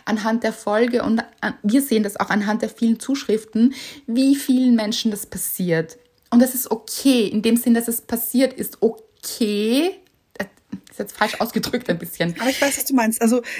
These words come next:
Speaker 1: Ja.
Speaker 2: sich nicht dafür verurteilen, dass man in diese Falle getappt ist, unter Anführungszeichen.
Speaker 1: Ganz genau.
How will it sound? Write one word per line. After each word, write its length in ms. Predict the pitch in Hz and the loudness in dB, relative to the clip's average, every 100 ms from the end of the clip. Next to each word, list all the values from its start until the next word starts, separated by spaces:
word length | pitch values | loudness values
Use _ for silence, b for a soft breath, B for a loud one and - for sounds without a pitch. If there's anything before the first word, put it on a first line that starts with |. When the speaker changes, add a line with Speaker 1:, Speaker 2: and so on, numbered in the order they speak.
| 233 | 2
Speaker 1:
Ja. 160 | 247 | 4
Speaker 2:
sich 200 | - 269 262 | 4 4 6
nicht 240 | 277 - | 6 2
dafür 200 | 269 269 | -2 -2
verurteilen, 800 | 254 262 262 294 - 254 262 262 | -2 -2 0 0 0 0 2 2
dass 200 | 240 - | 0 0
man 160 | 254 247 | 0 2
in 180 | 233 | 0
diese 240 | 226 233 233 | 2 -2 -2
Falle 600 | - - - 240 262 262 | -10 -8 -4 -2 -2 -2
getappt 600 | 226 - - 190 - - | -4 -6 -8 -8 -10 -8
ist, 320 | 190 185 - | -8 -8 -6
unter 220 | 196 185 - | -4 -4 -6
Anführungszeichen. 540 | 175 170 170 196 214 | -6 -4 0 0 0
Speaker 1:
Ganz 160 | 214 - | -2 -4
genau. 400 | 196 170 156 151 | -4 -4 -6 -6